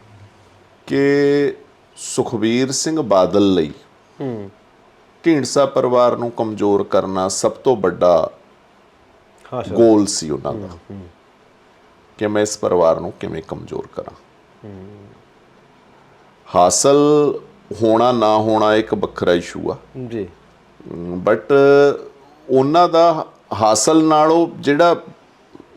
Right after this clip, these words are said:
Speaker 1: ਪ੍ਰਾਇੋਰਟੀ ਜਿਸ ਉਹਨਾਂ ਨੇ
Speaker 2: ਨਹੀਂ, ਉਹਨਾਂ ਦਾ ਨੁਕਸਾਨ ਕਰਨ 'ਚ ਵੱਧ ਸੀ।
Speaker 1: ਨੁਕਸਾਨ ਕਰਨ 'ਚ ਜ਼ਿਆਦਾ ਇੱਛਾ ਸੀ ਉਹਨਾਂ ਦੀ।
Speaker 2: ਹੂੰ, ਤੇ ਉਹਦੇ 'ਚ ਤੁਹਾਨੂੰ ਲੱਗਦਾ ਵੀ ਕਾਮਯਾਬੀ ਹੋ ਗਈ ਉਹਨਾਂ ਦੀ?
Speaker 1: ਹਾਲ ਦੀ ਘੜੀ ਤਾਂ ਦਿਖ ਰਿਹਾ ਜੀ।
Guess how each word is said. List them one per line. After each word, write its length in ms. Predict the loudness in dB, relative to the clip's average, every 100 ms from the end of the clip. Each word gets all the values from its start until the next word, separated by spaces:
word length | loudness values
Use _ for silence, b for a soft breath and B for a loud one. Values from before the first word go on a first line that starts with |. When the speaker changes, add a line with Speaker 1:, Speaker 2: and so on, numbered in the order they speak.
| -20 0
Speaker 1:
ਪ੍ਰਾਇੋਰਟੀ 520 | 4 6 4 0 -2
ਜਿਸ 260 | 0 -2 -2
ਉਹਨਾਂ 240 | -2 -2
ਨੇ 240 | 0 -2 -4
Speaker 2:
ਨਹੀਂ, 200 | -6 -8 -2
ਉਹਨਾਂ 220 | 0 2
ਦਾ 80 | 2
ਨੁਕਸਾਨ 420 | 2 0 0 2
ਕਰਨ 240 | 2 2 2
'ਚ 80 | 2
ਵੱਧ 240 | 0 0
ਸੀ। 80 | -4
Speaker 1:
ਨੁਕਸਾਨ 420 | -4 0 2 2
ਕਰਨ 300 | 0 0 0
'ਚ 140 | -6
ਜ਼ਿਆਦਾ 320 | -8 -4 -4 -6
ਇੱਛਾ 280 | -8 -14
ਸੀ 220 | -12 -12 -14
ਉਹਨਾਂ 200 | -18 -12
ਦੀ। 100 | -8
Speaker 2:
ਹੂੰ, 200 | -8 -8
ਤੇ 80 | -4
ਉਹਦੇ 300 | 0 2 4
'ਚ 20 |
ਤੁਹਾਨੂੰ 240 | 2 0 0
ਲੱਗਦਾ 300 | 0 0 -2
ਵੀ 120 | -2
ਕਾਮਯਾਬੀ 500 | -2 -2 -2 -2 -6
ਹੋ 160 | -8
ਗਈ 180 | -10 -12
ਉਹਨਾਂ 180 | -12 -14
ਦੀ? 120 | -16 -20 _ _ _ _ _ _ _ _ _ -16 -12
Speaker 1:
ਹਾਲ 280 | 0 0 2
ਦੀ 120 | -2
ਘੜੀ 260 | -2 -2 0
ਤਾਂ 140 | -2
ਦਿਖ 220 | -2 -4
ਰਿਹਾ 220 | -4 -4
ਜੀ। 120 | -6